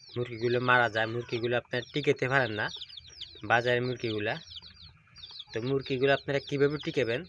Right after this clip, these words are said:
আজকে আমি সে বিষয় নিয়ে আলোচনা করব। আপনারা দশ বিশটা মুরগি পাললে আপনারা এরকম ছোটো করে গড়টা দিবেন,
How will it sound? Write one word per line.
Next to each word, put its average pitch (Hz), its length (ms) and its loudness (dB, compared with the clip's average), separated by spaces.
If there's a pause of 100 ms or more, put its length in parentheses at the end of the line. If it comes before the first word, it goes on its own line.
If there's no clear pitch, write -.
(140)
আজকে - 300 -10
আমি 123 100 -4
সে 123 180 -4
বিষয় 117 220 -6
নিয়ে 120 120 -2
আলোচনা 110 360 -4
করব। 104 300 -8 (2250)
আপনারা 123 280 -4
দশ 131 360 0
বিশটা 131 400 -2
মুরগি 139 300 0
পাললে 127 440 0 (560)
আপনারা 117 380 0 (140)
এরকম 143 400 2
ছোটো 147 440 4
করে 165 280 4 (240)
গড়টা 131 340 0
দিবেন, 123 300 0